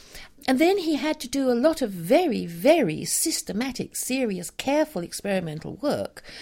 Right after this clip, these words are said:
A, to verify the fact that there really was a phenomenon here, and B, to find out what it was, and, and C, eventually, to isolate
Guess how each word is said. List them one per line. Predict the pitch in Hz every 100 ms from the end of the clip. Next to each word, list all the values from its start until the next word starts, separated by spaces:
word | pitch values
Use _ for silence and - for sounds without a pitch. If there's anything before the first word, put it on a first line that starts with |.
| - - - -
A, | 262 392 311 214 202
to | - 220 202 196 - -
verify | 180 175 262 403 349 175 139
the | 151
fact | - 147 - -
that |
there | 208 208
really | 226 196 180
was | 160 226 269 175 147
a | -
phenomenon | 170 170 156 139 135 127
here, | 135 139 98 - - - -
and | 285 254
B, | 254 208
to | 214
find | 208 190 180
out | 165 -
what | 147
it | -
was, | 135 87 107 185
and, | 180 190
and | 180 196
C, | - 170 156 175
eventually, | 160 147 - - 147 196
to | 202 127
isolate | 139 143 165 - 170 - -